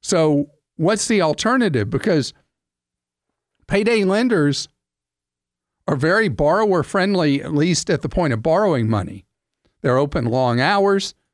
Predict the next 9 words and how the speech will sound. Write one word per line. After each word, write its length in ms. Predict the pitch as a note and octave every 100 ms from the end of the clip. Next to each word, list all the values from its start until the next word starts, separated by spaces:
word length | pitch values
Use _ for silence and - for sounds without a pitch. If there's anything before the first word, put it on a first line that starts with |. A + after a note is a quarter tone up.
| _ _ _ _ -
They're 100 | A2+
very 220 | C3 C3
respectful 640 | G#2+ - - G3+ - G3
to 80 | F3+
people, 640 | F#3+ G3+ D#3+ F#3+ F3+ F#3 _ _
very 300 | - B2+ G#2
friendly 500 | - G3+ G#3 G3+ F#3+
to 160 | - G#3
you. 460 | F3 E3+ E3 -